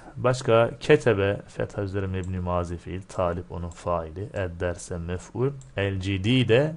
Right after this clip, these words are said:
ders kelimesinin sıfatıdır. Yani ed ders hem mev-, e, mef'ul hem de mevsuftur. Cidid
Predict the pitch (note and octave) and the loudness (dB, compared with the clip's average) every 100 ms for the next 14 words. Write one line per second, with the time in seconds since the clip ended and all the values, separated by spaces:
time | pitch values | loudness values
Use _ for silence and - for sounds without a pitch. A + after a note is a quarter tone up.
0 | - - - G#2 G2+ - - F#2 F#2+ - | -10 -16 0 0 0 -4 -8 -6 -6 -8
1 | C#3 G#2 - - F#2+ - E2+ G2+ G#2+ G2+ | -6 -6 -6 -6 -8 -8 -8 0 2 2
2 | G#2+ G2 A2+ C#3+ B2 B2+ - - - _ | 0 2 6 8 6 2 -10 -14 -20 _
3 | - C3 C3 G#2+ G#2 G2 - G2+ G2+ G2 | 0 2 2 2 0 0 -6 -4 -2 -2
4 | F#2 G2 A#2 - D3+ F#3+ G3+ - - - | -2 0 -2 -2 0 0 -2 -16 -16 0
5 | B2 A2 C3 E3+ C#3+ G2+ G2+ - D3 B2+ | 0 2 2 0 -2 -2 -2 -2 -4 -4
6 | - F2 - - - - - - - F#2+ | -8 -14 -16 -20 -20 -20 -20 -14 -8 -2
7 | G#2 G#2+ D#3 F3 | -2 2 2 2